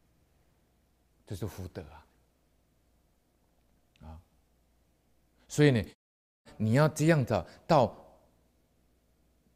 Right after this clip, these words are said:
生命结束的时候呢，你都能够没有遗憾。好，这一段呢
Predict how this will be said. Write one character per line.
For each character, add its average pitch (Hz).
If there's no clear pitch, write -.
生 208
命 208
结 131
束 127
的 131
时 107
候 123
呢， 110
你 107
都 123
能 110
够 98
没 92
有 92
遗 85
憾。 78
好， 76
这 131
一 110
段 104
呢 87